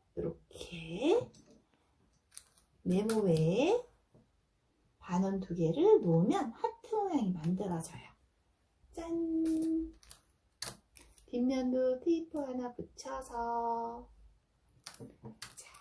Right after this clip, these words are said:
하트를 만들어서 앞에 꾸며줄게요. 이렇게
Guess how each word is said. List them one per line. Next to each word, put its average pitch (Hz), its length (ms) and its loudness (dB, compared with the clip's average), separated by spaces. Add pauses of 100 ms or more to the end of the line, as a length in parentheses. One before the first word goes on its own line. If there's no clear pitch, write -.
하트를 277 460 -2
만들어서 220 880 2 (300)
앞에 226 840 0 (320)
꾸며줄게요. 320 800 -4 (760)
이렇게 - 160 -14